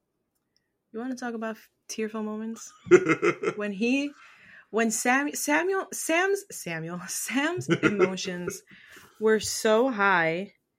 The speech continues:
Speaker 1: the whole time while he was delivering his upset monologue.
Speaker 2: Mm-hmm.
Speaker 1: I felt, I felt it all.
Speaker 2: Yeah.
Speaker 1: Um, because I, because we see what hap-, obviously we know h-, what happened and h-,
Speaker 2: Yeah.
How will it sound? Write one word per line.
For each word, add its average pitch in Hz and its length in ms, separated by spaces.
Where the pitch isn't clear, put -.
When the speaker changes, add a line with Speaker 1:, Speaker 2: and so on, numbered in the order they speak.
Speaker 1:
the 202 180
whole 190 480
time 180 600
while 180 220
he 190 220
was 175 300
delivering 175 580
his 165 380
upset 165 460
monologue. 160 580
Speaker 2:
Mm-hmm. 120 220
Speaker 1:
I 190 80
felt, 208 480
I 185 80
felt 202 300
it 175 80
all. 147 260
Speaker 2:
Yeah. 190 120
Speaker 1:
Um, 165 600
because 196 460
I, 185 120
because 202 280
we 202 60
see 262 240
what 262 140
hap-, 208 260
obviously 226 480
we 190 160
know 202 360
h-, - 80
what 175 240
happened 165 580
and 170 140
h-, - 80
Speaker 2:
Yeah. 208 60